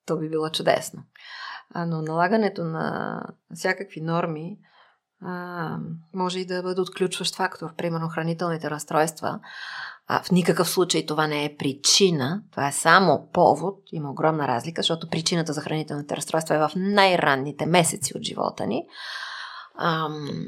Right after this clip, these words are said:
но моделите, ам, за естетика, манекени и така нататък,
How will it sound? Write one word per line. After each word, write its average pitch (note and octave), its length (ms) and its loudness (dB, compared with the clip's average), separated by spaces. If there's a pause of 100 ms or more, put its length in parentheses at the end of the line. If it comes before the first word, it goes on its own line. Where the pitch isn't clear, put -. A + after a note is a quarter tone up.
(320)
но E3+ 360 4
моделите, D3+ 760 4 (420)
ам, C3 320 -6 (880)
за D3+ 140 -2
естетика, - 920 -2
манекени D3+ 720 4
и D3+ 60 -8
така - 220 -4
нататък, - 420 -2